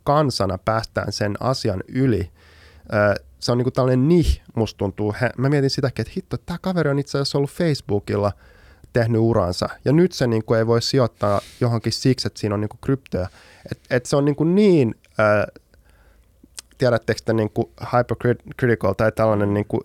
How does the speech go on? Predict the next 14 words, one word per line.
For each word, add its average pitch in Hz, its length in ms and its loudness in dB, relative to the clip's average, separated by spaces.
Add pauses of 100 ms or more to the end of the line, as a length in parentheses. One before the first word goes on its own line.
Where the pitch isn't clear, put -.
itsensä 117 520 -2
kanssa 101 260 -4
ristiriitainen 98 800 -4 (440)
tyyppi. - 500 -2 (520)
Ö, 104 320 2 (400)
ni-, 127 260 0 (280)
niin 131 240 -2 (380)
vähän 156 240 2
sama 139 300 0
musta 117 320 -2
niinku 113 240 0
yleisesti 127 460 2
ottaen 107 340 0
nyt, 113 160 -2